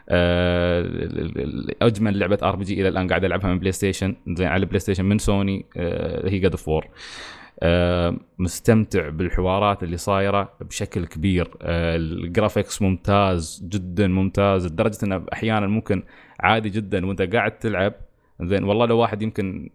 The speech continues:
<laughs> واحد ممكن قاعد وراك شي مش منتبه يفكره كاتسين وأنت قاعد تلعب في بعض المشاهد وأنت تمشي. هذا ال-،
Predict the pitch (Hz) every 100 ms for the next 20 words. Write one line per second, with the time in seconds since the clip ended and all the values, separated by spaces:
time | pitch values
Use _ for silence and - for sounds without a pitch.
0 | _ - - 104 113 107 120 113 107 101
1 | 92 98 101 107 117 - 110 110 110 127
2 | 113 120 110 - 104 - 95 - 107 110
3 | 101 87 - 95 78 - - _ - 101
4 | 113 107 101 - 95 95 95 101 95 -
5 | 78 - - - - - - - - _
6 | _ _ _ _ - 139 170 - -